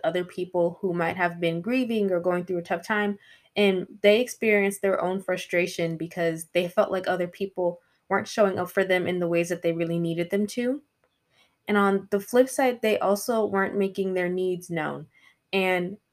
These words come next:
obviously, we all grieve differently, and we all have needs that need to be fulfilled outside of grief. And I think sometimes we don't always do the best job of making those things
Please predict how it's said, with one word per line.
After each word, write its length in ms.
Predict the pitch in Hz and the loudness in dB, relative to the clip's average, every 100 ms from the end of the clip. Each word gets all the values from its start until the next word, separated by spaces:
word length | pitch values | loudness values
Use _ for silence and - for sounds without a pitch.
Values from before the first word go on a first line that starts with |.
| _ | _
obviously, 460 | 196 208 220 214 214 | -2 0 0 -2 -2
we 160 | 196 202 | 0 2
all 220 | 190 185 | 2 0
grieve 360 | 175 185 190 | -2 -2 -2
differently, 720 | 185 180 175 170 180 175 175 _ _ - - | -2 -2 -2 -4 -2 -2 -4 _ _ -8 -2
and 480 | 175 165 165 170 - | 0 2 0 -4 -12
we 240 | 175 202 202 | -4 0 2
all 260 | 226 254 | 4 4
have 500 | 247 - 208 190 175 - | 0 0 0 0 -4 -8
needs 400 | 170 185 196 202 | -4 -2 -2 -2
that 180 | - 196 | 0 2
need 320 | 208 208 208 | 2 0 -2
to 60 | 180 | -4
be 180 | 202 202 | -2 -2
fulfilled 400 | 190 190 196 190 | -4 -2 0 0
outside 560 | - - - 170 180 - | -2 -2 -6 -2 0 0
of 160 | 247 | -4
grief. 420 | - 277 302 - _ - - - | -4 -4 -4 -8 _ -20 -12 -2
And 100 | 196 | 0
I 80 | 190 | 0
think 300 | 262 269 - | 0 -2 -2
sometimes 640 | 214 214 208 208 208 190 | -2 -2 0 0 0 -2
we 200 | 190 190 | -6 -4
don't 400 | 180 180 180 - _ _ _ - | 0 0 0 -4 _ _ _ -4
always 260 | 185 185 | -2 0
do 120 | 190 185 | 0 0
the 80 | |
best 380 | 170 170 165 - | 2 2 0 -2
job 260 | 165 165 170 | 0 2 2
of 140 | 170 | 0
making 320 | 170 170 175 | -2 -4 -2
those 200 | 165 170 | -2 -4
things 460 | - 170 165 165 | -4 -4 -4 -8